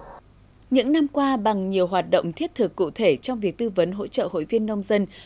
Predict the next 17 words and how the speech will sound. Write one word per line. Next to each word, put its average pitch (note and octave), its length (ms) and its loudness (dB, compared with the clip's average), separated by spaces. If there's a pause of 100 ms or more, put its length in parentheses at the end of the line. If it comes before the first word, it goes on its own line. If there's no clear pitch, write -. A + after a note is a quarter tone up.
phong C#4+ 140 -2
trào G#3 320 -4
nông A3 260 -2
dân A3 320 0
thi B3 140 -2
đua G#3+ 240 0
sản F#3 220 -2
xuất - 240 -4
kinh G#3+ 120 -4
doanh G3 200 -4
giỏi, F3 240 0 (240)
đoàn G#3 200 2
kết C#4+ 220 0
giúp - 180 -8
nhau A#3 180 0
làm F#3 200 0
giàu D#3 260 2